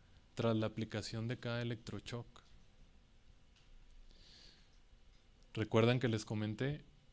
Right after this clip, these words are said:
si el tiempo es menor, quiere decir que las cosas están funcionando debidamente. Y vemos que la clase C J cuarenta y ocho y C M treinta y tres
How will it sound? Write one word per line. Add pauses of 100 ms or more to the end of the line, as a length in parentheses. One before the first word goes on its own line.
(180)
si
el
tiempo
es
menor,
quiere
decir
que
las
cosas
están
funcionando (1700)
debidamente. (2750)
Y
vemos
que
la
clase
C
J
cuarenta
y
ocho
y
C
M
treinta
y
tres